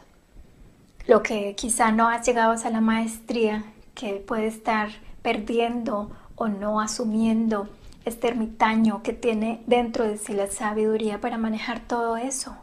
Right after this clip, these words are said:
con sabiduría. No dejarse arrastrar y no dejarse llevar por todo esto, que al fin y al cabo es como una creación interna y todo lo de afuera,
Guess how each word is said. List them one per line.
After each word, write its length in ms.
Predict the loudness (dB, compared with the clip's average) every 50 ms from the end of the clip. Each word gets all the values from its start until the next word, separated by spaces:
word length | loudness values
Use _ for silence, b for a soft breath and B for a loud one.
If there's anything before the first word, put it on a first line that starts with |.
| -16 -2
con 320 | 2 2 2 2 2 -2
sabiduría. 760 | -4 0 0 0 0 0 -4 -6 -6 -8 -10 -10 -10 -12 -12 -14 B B B B B B B B B
No 120 | 0 2
dejarse 440 | 2 4 4 4 2 2 2 0 0
arrastrar 480 | 0 0 -2 -4 -4 -2 0 0 0 2
y 80 | 0
no 120 | 0 0 0
dejarse 500 | -2 -4 -4 -4 -4 -6 -6 -6 -4 -2
llevar 340 | 0 0 0 0 -2 -4 B B B B B B
por 160 | -2 -2 -2 -2
todo 400 | -2 -2 0 0 2 0 0 0
esto, 460 | -2 -2 -4 -6 -8 -10 -12 -12 -12 -14 -18 b b b b b b b b b b b b b b -8 -2
que 120 | 0 2
al 140 | 2 2 2
fin 200 | 0 -2 -2 0
y 40 | 0
al 80 | 0
cabo 180 | 2 4 4 4
es 100 | 4 2
como 180 | 0 0 0 0
una 160 | 0 -2 -6
creación 680 | -6 -6 -4 -4 -4 -4 -4 -2 -2 -2 -2 -4 -6
interna 840 | -8 -10 -10 -10 -8 -4 -2 0 0 2 0 -2 -2 -4 -8 -14 -18 -18 -8 -6
y 120 | -6 -4
todo 300 | 2 4 4 6 6 4
lo 80 | 4 2
de 80 | 2
afuera, 540 | 2 0 0 -2 -2 0 0 -2 -4 -6 -8